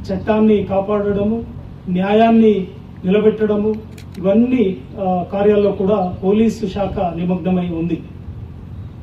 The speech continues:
ఈ పోలీసు శాఖలో ని-, విధి నిర్వహణలో ప్రతి సంవత్సరము వందలాది మంది అన్ని ర్యాంక్‌లో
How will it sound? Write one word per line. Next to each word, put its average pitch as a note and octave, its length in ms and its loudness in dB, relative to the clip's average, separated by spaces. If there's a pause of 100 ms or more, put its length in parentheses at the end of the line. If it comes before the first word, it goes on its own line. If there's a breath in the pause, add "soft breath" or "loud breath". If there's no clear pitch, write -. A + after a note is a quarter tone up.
(160)
ఈ C4 180 4
పోలీసు A#3+ 840 4 (180)
శాఖలో A3 500 2 (600)
ని-, F#3 240 4
విధి F#3 160 0
నిర్వహణలో G#3+ 800 4 (360)
ప్రతి G3+ 440 -2 (240)
సంవత్సరము G#3 720 2
వందలాది G#3+ 380 4
మంది G3+ 460 2 (500)
అన్ని A#3+ 300 4
ర్యాంక్‌లో G#3 540 4